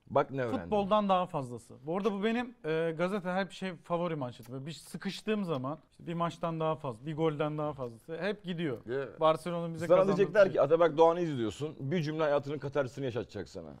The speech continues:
Speaker 1: İhtimal vermezsin belki. Al. Az önce başıma geldi. Ben bu sabah
Speaker 2: Peki.
Speaker 1: gelirken, yemin ederim sabah gelirken bugün benim başıma bir şey gelmez diyordum. Başıma gelen şeye bak.
Speaker 2: Hani mesela büyük,
Speaker 1: Uğur
Speaker 2: e,
Speaker 1: Karakullukçu,
Speaker 2: şarkı
Speaker 1: başıma gelen şey
Speaker 2: yazarları,
Speaker 1: bak. <laughs>
Speaker 2: büyük müzisyenler böyle aşk acılarına ama daha da iyi şeyler yazar ya.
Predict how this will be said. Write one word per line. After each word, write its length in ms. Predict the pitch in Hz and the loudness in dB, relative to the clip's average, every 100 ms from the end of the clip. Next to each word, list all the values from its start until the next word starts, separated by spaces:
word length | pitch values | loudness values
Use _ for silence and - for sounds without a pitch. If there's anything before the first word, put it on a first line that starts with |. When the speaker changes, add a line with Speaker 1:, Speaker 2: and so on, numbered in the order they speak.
| _ | _
Speaker 1:
İhtimal 360 | 135 - 156 156 | -10 0 2 4
vermezsin 520 | 123 110 92 - 95 | 2 0 -8 -12 -12
belki. 240 | 82 73 - | -12 -8 -2
Al. 140 | 104 - _ _ | -2 -4 _ _
Az 140 | 110 107 | -6 -4
önce 220 | 104 98 | -6 -6
başıma 300 | 87 98 85 | -8 -10 -10
geldi. 300 | 73 73 64 - | -10 -12 -16 -8
Ben 140 | 185 196 | -6 -4
bu 40 | |
sabah 180 | 185 190 | 0 2
Speaker 2:
Peki. 100 | 185 | 2
Speaker 1:
gelirken, 380 | 175 190 175 151 | 2 2 0 0
yemin 240 | 151 180 | 0 0
ederim 300 | 202 156 131 | 2 2 0
sabah 300 | 113 151 170 | 0 2 2
gelirken 540 | 139 160 180 156 160 156 | 2 0 0 -2 -4 -4
bugün 320 | 190 180 170 | -2 -2 0
benim 220 | 165 185 | -2 -2
başıma 300 | 170 160 160 | -4 -2 -4
bir 40 | 151 | -4
şey 180 | 175 | -4
gelmez 500 | 143 127 131 160 156 | -2 0 0 0 -2
diyordum. 240 | 131 123 135 | -2 -4 -4
Başıma 240 | 123 135 | -4 -4
gelen 180 | 127 113 | -4 -6
şeye 240 | 110 117 | -8 -8
bak. 100 | 98 76 _ | -8 -12 _
Speaker 2:
Hani 320 | - 196 214 - | -4 -4 -4 -8
mesela 440 | 175 196 190 180 | -8 -4 -2 -2
büyük, 220 | 185 196 - | -4 -6 -4
Speaker 1:
Uğur 200 | 139 160 | 0 4
Speaker 2:
e, 40 | |
Speaker 1:
Karakullukçu, 340 | 160 175 165 147 | 6 4 4 4
Speaker 2:
şarkı 180 | 196 196 | 6 6
Speaker 1:
başıma 220 | 220 226 | 4 2
gelen 160 | 156 | 0
şey 160 | 147 185 | 0 2
Speaker 2:
yazarları, 500 | 190 165 202 196 196 | 4 6 6 6 2
Speaker 1:
bak. 140 | 190 165 120 | 0 -6 -12
<laughs> 160 | - _ | -16 _
Speaker 2:
büyük 240 | 196 214 | -2 -2
müzisyenler 640 | 208 202 185 - 208 208 208 | -2 -2 -2 0 2 4 2
böyle 140 | 202 208 | 2 2
aşk 260 | 175 175 202 | 2 4 -2
acılarına 400 | 170 185 190 196 | -2 -2 0 0
ama 220 | 196 151 | 0 4
daha 260 | 165 175 | 8 8
da 100 | 170 | 8
iyi 100 | 180 | 4
şeyler 300 | 175 180 170 | 2 -2 0
yazar 320 | 170 175 190 202 | 0 0 0 0
ya. 200 | 123 | -2